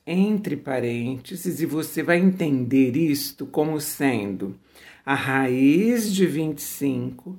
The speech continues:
sobre a raiz de quatro. Existe uma propriedade da radiciação que permite que você faça isso, ok? Então, raiz de vinte e cinco é igual a cinco,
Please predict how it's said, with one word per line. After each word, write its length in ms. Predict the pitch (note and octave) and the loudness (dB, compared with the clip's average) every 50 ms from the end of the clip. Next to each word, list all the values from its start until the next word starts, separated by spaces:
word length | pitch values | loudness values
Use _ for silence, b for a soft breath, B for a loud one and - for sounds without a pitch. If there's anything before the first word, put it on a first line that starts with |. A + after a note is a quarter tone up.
| _ | _
sobre 960 | _ - - - - - F3 D#3+ D#3 D3+ C3+ C3+ C3+ E3 E3 E3+ F3+ F#3 - _ _ _ _ _ _ - | _ -16 -14 -8 0 4 6 8 8 8 6 6 4 6 6 6 4 0 -8 _ _ _ _ _ _ 0
a 80 | D#3 E3 | 0 2
raiz 480 | E3+ E3+ E3+ D#3+ C#3 C3+ C3+ C3 B2+ | 4 4 4 4 6 4 2 2 0
de 140 | A#2 A#2+ C#3+ | -4 -6 -6
quatro. 800 | C#3+ - - B2+ - - - - _ _ _ - - - - _ _ _ _ _ _ _ _ _ _ _ _ _ _ _ _ _ _ - | -8 -6 -4 -2 -2 -2 -4 -10 _ _ _ -20 -20 -20 -20 _ _ _ _ _ _ _ _ _ _ _ _ _ _ _ _ _ _ -12
Existe 460 | C3 C3+ B2 D3+ D#3+ E3+ E3 - - | -10 -10 -6 -4 -2 -2 -2 -2 -4
uma 120 | C#3 B2 A#2 | -4 -4 -6
propriedade 720 | - - A#2+ A#2+ - - A#2 G#2+ - A2+ A2 A2 - G#2+ | -6 -8 -10 -10 -6 -6 -6 -4 -4 -6 -6 -6 -8 -8
da 120 | - A2+ | -8 -8
radiciação 640 | A#2 A#2 - - - - - B2+ A#2+ - - C3+ C3 | -6 -6 -6 -8 -10 -12 -20 -20 -18 -12 -10 -10 -10
que 120 | C3 - - | -8 -10 -12
permite 680 | - - D#3+ E3 D#3+ D3+ D3 C3+ B2+ B2 A#2+ B2 - - | -8 -4 -4 -4 -2 -2 -4 -4 -4 -4 -6 -8 -12 -10
que 100 | - C3 | -10 -10
você 300 | A#2 C3 C3 C3 - A#2+ | -8 -8 -10 -8 -10 -10
faça 440 | - - A2 A2+ A#2+ - - B2 | -10 -10 -10 -10 -10 -10 -10 -10
isso, 340 | A2+ G#2 G2 F#2+ F#2 - - | -10 -8 -10 -10 -10 -12 -14
ok? 420 | A2 - _ - A2 A2 A2+ A#2 - _ B B B B B B B B B B B B | -14 -16 _ -12 -10 -8 -10 -10 -12 _ B B B B B B B B B B B B
Então, 520 | D3 D3 D3 C#3 - - C#3 C3 B2 A2+ | -4 -4 -4 -4 -2 0 0 2 2 0
raiz 460 | A2+ A2+ - C#3 C#3 C#3+ C#3 C3+ B2 B2 | -2 0 0 2 4 4 4 4 2 0
de 80 | C#3 | -4
vinte 240 | C3 A#2+ B2 C3 C3 | -6 -6 -6 -6 -8
e 60 | - | -8
cinco 420 | - - - - C3+ B2 A#2+ A#2+ A2+ | -10 -10 -6 -6 -6 -6 -4 -4 -4
é 40 | A2 | -4
igual 280 | G#2 A2+ G#2+ G#2+ G#2+ | -2 -2 -2 -2 -2
a 60 | G#2+ | -4
cinco, 680 | G#2+ - - - D3 D3 D#3 E3+ F#3 F#3 F#3 - A3 - | -6 -10 -8 -6 -4 -4 -2 -2 -4 -6 -6 -10 -16 -18